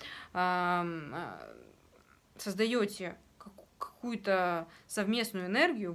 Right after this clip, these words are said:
вы должны быть как пазл, да, если пазл совпал, вот как у психолога с клиентом, а, пазл совпал, то всё, терапия идёт классно. Если,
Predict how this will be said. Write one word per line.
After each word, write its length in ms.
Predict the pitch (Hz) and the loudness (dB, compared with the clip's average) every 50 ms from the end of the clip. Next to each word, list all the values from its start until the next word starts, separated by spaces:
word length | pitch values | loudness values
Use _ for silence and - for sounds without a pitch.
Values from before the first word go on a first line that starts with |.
| 165 180 | -4 -2
вы 120 | 220 285 | -2 0
должны 340 | 262 226 202 190 208 247 262 | 2 2 0 0 0 -2 -2
быть 320 | 208 175 214 247 233 - - | -2 -2 -2 -4 -4 -6 -4
как 220 | - 214 208 - | -4 -4 -4 -2
пазл, 380 | - - 214 185 170 165 160 165 | 2 4 4 4 4 2 -2 0
да, 120 | 175 226 | 2 4
если 220 | 254 247 247 - - | 4 2 2 -4 -4
пазл 300 | - - 208 190 190 180 | 0 0 0 0 0 -4
совпал, 500 | - - 185 - - - 302 339 349 277 | -6 -6 -8 -4 2 4 6 6 6 4
вот 140 | 208 202 - | 0 -4 -2
как 220 | 202 190 190 - | -2 -2 -4 -6
у 40 | 175 | -12
психолога 520 | - - 220 214 - 220 202 196 180 175 | -8 -8 -6 -4 -2 0 0 0 -2 -4
с 80 | 175 - | -6 -8
клиентом, 540 | - 196 202 202 220 208 190 196 - 165 160 - - - - - - - - | -6 -2 -2 0 0 0 0 -2 -6 -10 -12 -14 -16 -16 -14 -14 -16 -14 -10
а, 80 | - 175 | -10 -2
пазл 280 | - - 220 202 190 185 | 4 4 4 4 4 0
совпал, 500 | 196 202 190 - - 277 294 302 294 294 | -2 -4 -4 0 4 6 6 6 6 2
то 80 | - 175 | -4 -8
всё, 180 | - - 240 | -6 -6 -4
терапия 420 | 208 - 190 185 185 - 233 233 214 | 0 0 0 0 0 -4 -4 -4 -2
идёт 180 | 180 196 190 | -2 -4 -6
классно. 380 | 196 - 185 180 170 170 - 175 | -4 -2 0 0 0 -2 -6 -6
Если, 360 | 175 196 214 208 - 240 | -4 -4 -4 -2 -4 -6